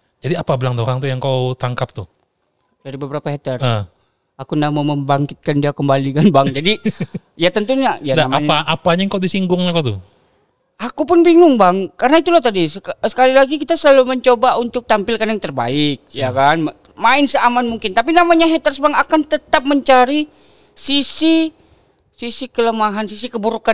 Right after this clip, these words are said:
Speaker 2: kita dulu lah. Karena aku punya masa lalu nih, Bang. Woi, hmm.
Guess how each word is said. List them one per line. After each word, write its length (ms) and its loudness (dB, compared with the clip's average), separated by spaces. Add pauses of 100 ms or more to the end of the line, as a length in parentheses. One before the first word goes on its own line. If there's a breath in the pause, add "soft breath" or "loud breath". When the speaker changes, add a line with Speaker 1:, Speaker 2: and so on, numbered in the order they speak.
Speaker 2:
kita 220 -6
dulu 160 -4
lah. 240 -8 (420)
Karena 300 -2
aku 140 -6
punya 180 -6
masa 260 -2
lalu 380 0
nih, 60 -8
Bang. 260 2
Woi, 400 4
hmm. 500 -6